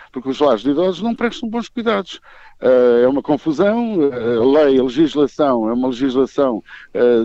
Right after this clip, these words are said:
desrespeitosa atualmente da evidência científica, de, de todos os dados sociais e económicos e políticos que existem, porque repare, eh, nós continuamos a ter lares, depois disto tudo, em que se entendeu que os lares não estavam preparados para esta situação,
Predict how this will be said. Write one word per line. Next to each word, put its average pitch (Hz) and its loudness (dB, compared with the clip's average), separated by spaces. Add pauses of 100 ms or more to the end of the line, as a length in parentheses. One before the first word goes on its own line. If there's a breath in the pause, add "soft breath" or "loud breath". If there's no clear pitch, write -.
(120)
desrespeitosa 139 -2
atualmente 117 -4
da 101 0
evidência 110 -4
científica, 117 -4 (320 loud breath)
de, 113 0
de 110 -4
todos 120 -2
os 107 -6
dados 110 0
sociais 120 -2
e 110 -4
económicos 123 -4
e 113 -6
políticos 120 -4 (320 loud breath)
que - 0
existem, 208 -2 (360 loud breath)
porque 196 -6
repare, 208 -4
eh, 143 2
nós 160 -2
continuamos 165 -2
a 135 -2
ter 127 0
lares, 101 -2 (160)
depois 175 0
disto 143 -8
tudo, 82 -12 (120)
em 143 -2
que - -10
se 233 -2
entendeu 127 0
que - -12
os 113 -6
lares 156 -2
não 151 -4
estavam 160 -8
preparados 139 -4
para 143 -4
esta 143 -4
situação, 110 -8